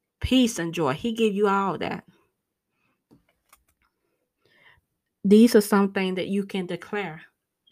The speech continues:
If I already didn't give it to y'all, really. Something you can declare in your life. "My hands, my feet, my mouth were made to minister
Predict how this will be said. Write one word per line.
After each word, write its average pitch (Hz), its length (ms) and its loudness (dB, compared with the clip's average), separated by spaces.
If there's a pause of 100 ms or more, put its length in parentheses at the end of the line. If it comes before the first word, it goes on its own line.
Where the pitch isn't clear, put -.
(600)
If 202 160 2
I 190 180 4
already 185 460 0
didn't 170 160 0
give 202 160 4
it - 140 -8
to 165 120 -8
y'all, 160 300 -4
really. 220 220 4 (200)
Something 262 460 4
you 247 80 4
can 233 120 4
declare 226 480 2 (1160)
in 220 160 8
your 214 160 4
life. 180 280 -2 (1200)
"My 185 360 2
hands, 208 480 2
my 185 420 2 (360)
feet, 269 480 2 (360)
my 170 180 0
mouth 190 500 2 (800)
were 190 140 6
made 214 480 6
to 196 100 -2
minister 170 560 -4